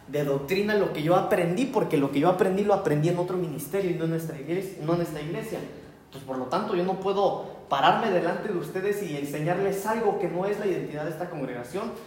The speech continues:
Y lo que hice, hermano, fue por, por supuesto, orar, pedirle al Señor, pedirle la revelación de la palabra. Y encontré entonces este tema del cual voy a estar hablando, hermanos, que es el A D N de la iglesia, de esta iglesia.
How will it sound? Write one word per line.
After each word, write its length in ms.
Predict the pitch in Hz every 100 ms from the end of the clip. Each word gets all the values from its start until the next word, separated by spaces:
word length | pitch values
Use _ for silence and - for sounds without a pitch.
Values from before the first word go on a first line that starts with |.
| - - - - -
Y 100 | 170
lo 140 | 170
que 100 | 170
hice, 200 | 196 -
hermano, 320 | 269 202 226 226
fue 200 | 190 185
por, 280 | 202 165
por 100 | -
supuesto, 460 | 131 139 170 180 196
orar, 380 | 151 175 202 202
pedirle 360 | 165 151 175
al 120 | 180 175
Señor, 480 | 147 143 170 196
pedirle 320 | 160 151 175 175
la 120 | 156
revelación 460 | 135 123 120 -
de 100 | 170
la 120 | 165 139
palabra. 540 | - 160 196 170 175 175 - - - - - - -
Y 140 | 190
encontré 640 | 190 190 196 185 240 277
entonces 580 | 269 247 277 285 - 220
este 300 | 208 214 214
tema 280 | 214 220 196
del 140 | 151
cual 220 | 139 180 180
voy 120 | 185
a 40 |
estar 200 | 180 180
hablando, 420 | 175 170 180 180
hermanos, 360 | 160 156 175 165 -
que 220 | 156 185
es 140 | 214 214 147
el 160 | 151
A 140 | 180 208
D 200 | 196 214
N 200 | 214 202
de 140 | 156
la 120 | 127
iglesia, 500 | 127 165 208 208 -
de 180 | 127 160
esta 220 | 208 214
iglesia. 480 | 202 202 226 -